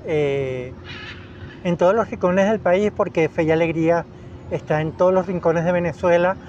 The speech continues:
haciendo la labor que nosotros efectivamente necesitamos, que es educar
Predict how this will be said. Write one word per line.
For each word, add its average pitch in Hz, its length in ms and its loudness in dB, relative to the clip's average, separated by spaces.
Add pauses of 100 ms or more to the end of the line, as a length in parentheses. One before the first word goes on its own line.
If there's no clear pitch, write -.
(340)
haciendo 175 880 2
la 185 160 2
labor 160 440 4 (680)
que 180 120 0
nosotros 175 420 2
efectivamente 165 720 -2
necesitamos, 175 880 -4 (480)
que 170 160 4
es 170 180 -4 (120)
educar 185 720 2